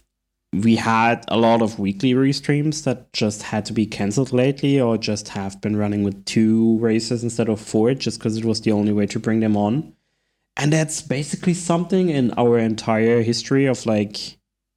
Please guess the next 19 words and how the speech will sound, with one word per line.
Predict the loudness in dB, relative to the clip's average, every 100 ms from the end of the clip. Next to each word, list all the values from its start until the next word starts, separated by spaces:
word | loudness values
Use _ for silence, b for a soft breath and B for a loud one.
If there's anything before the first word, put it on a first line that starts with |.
| _ -14
f-, | -4 0 2
almost | 2 0 -4 -10
four | 0 2 2
years | 0 -2 0 0 -2
of | -4 0
O | 0
T | 0 -4
R | -4 -4
that | -4
we | -2
basically | -2 -4 -4 -2 -4 -4 0
never | 2 2 0 0
had | 0 0 -2
to | 0
worry | 0 0 -2
about. | -4 -8 -12 -16 _ _ _ _ _ _ _ _ _ _
Um, | 0 2 2 2 0 0 -4 0
you | 0
also, | 2 2 0